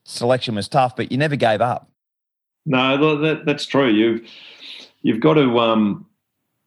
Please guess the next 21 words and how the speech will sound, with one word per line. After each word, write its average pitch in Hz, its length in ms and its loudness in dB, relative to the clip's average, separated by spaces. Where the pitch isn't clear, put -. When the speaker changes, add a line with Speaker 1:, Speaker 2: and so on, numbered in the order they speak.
Speaker 2:
You 139 100 -2
know, 110 140 0
it's 110 180 -4
like 143 200 2
anyone's 113 420 0
career. 101 400 2
You, 107 440 0
you 131 160 2
look 127 220 2
back 117 200 0
over 113 180 2
your, 110 180 0
no 131 200 -2
one's 131 200 0
had 117 140 0
a 98 60 -2
career 104 400 2
that 95 100 -2
just, - 480 -4
you 120 100 -4
know, 95 240 -2